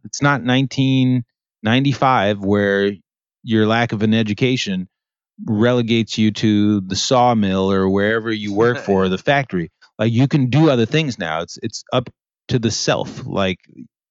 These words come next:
Speaker 1: if you don't like your job or you don't feel like you have alternatives, you can change all that on a dime. I get that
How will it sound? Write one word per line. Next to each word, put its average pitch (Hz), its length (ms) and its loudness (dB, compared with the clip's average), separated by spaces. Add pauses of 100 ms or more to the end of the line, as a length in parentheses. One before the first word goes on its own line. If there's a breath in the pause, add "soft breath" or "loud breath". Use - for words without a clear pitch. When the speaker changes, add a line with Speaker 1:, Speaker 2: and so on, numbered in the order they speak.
(120)
Speaker 1:
if 113 220 -4
you 139 80 4
don't 147 160 2
like 135 200 0
your 113 100 0
job 127 420 2
or 104 60 2
you 107 120 2
don't 117 160 -2
feel 120 120 -2
like 107 180 -4
you 107 80 -4
have 101 100 -4
alternatives, 104 720 -2 (480)
you 110 240 0
can 113 180 0
change 131 340 0
all 101 220 2
that 90 280 -4
on 95 140 -4
a 104 60 -4
dime. 98 380 -2
I 92 120 -4
get 110 400 -4 (440)
that 95 420 -2